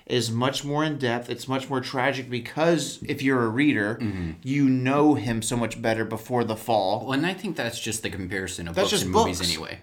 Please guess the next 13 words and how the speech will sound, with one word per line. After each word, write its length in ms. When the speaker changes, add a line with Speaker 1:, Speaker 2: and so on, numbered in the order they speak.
Speaker 1:
Yeah, 160
exactly. 480
Speaker 2:
Like, 160
I 20
remember 640
anybody 440
who 100
will 140
say, 460
for 140
instance, 300
Harry 200
Potter. 360